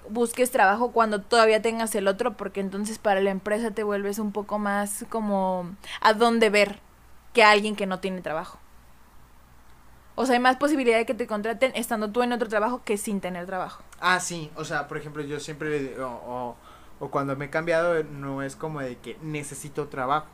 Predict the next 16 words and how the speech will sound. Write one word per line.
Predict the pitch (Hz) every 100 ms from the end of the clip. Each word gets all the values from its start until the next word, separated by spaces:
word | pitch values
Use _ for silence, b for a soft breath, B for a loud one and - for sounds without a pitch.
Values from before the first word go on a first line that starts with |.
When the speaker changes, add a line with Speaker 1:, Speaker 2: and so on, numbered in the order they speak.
| - b b b b - - - 202
Speaker 1:
Ujú. | 196
Speaker 2:
O | 185
sea, | 120 113 107 - 120
me | 120
cambio | - 131 170
de | 175
trabajo | 139 131 175 170 - -
porque | - 120 - -
quiero | 135 131
cambiar | - 113 120 117
de | 110
trabajo, | 110 127 131
no | 123 117
porque | 123 -
lo | 107
necesite. | 107 107 113 151 151